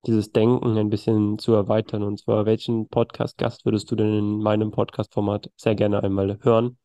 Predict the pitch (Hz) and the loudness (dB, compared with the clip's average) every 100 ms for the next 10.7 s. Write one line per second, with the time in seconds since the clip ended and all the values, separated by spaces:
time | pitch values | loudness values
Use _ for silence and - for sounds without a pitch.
0 | _ _ _ _ - 107 - 104 101 117 | _ _ _ _ -2 -2 -2 -6 -4 -4
1 | 113 104 104 - 185 101 107 127 113 117 | -2 0 -2 -2 -2 0 2 0 0 -2
2 | - 123 127 120 110 247 - 117 113 110 | 2 2 4 2 2 -2 -2 -2 0 -2
3 | - 110 110 117 110 110 107 107 113 120 | 0 -2 0 -2 0 -2 -2 0 0 -2
4 | 110 120 113 - 117 _ - - _ _ | -2 -2 -2 -2 -4 _ -20 -20 _ _
5 | _ _ 101 101 101 98 - 104 - - | _ _ -4 -2 -2 -2 0 0 -2 -12
6 | - 117 104 107 104 - - 135 131 123 | -10 -4 -2 0 -2 -4 0 2 4 2
7 | 117 110 - - - - - - _ 113 | 0 0 -2 -6 -8 -20 -20 -20 _ 0
8 | 95 107 107 110 113 117 127 120 131 131 | 2 -4 -6 -6 -4 0 0 0 2 2
9 | 131 156 139 139 - 123 - 117 113 110 | 2 2 2 -2 -4 -6 -2 -2 0 0
10 | 113 113 117 113 - - | 0 0 0 -2 -4 -18